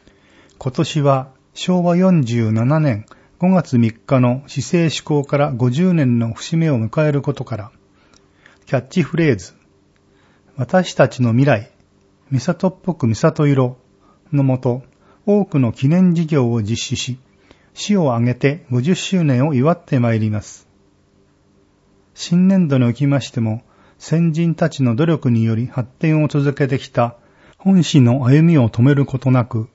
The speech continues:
ふるさと三郷、みんなが微笑むまちづくりを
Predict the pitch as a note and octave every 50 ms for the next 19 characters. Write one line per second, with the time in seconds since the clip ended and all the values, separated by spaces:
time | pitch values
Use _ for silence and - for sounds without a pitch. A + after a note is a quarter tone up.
0 | _ _ _ _ _ - - C3+ D#3 F#3+ F#3 - F3+ - - C3+ A2+ A2 - -
1 | A#2+ G#2+ - - A2+ A#2+ - _ _ _ _ _ _ _ _ _ _ _ _ _
2 | - - C#3+ E3 E3+ F3+ F3+ F#3+ F#3+ F3+ D#3+ - - B2+ G#2+ C3 C3+ C3+ B2+ A2
3 | G#2+ G#2+ G#2+ - - D#3 D3 D#3 - - A#2+ G2+ G#2 A#2 _ _ _ _ _ _
4 | _ _ _ _ _ - - C#3 C#3+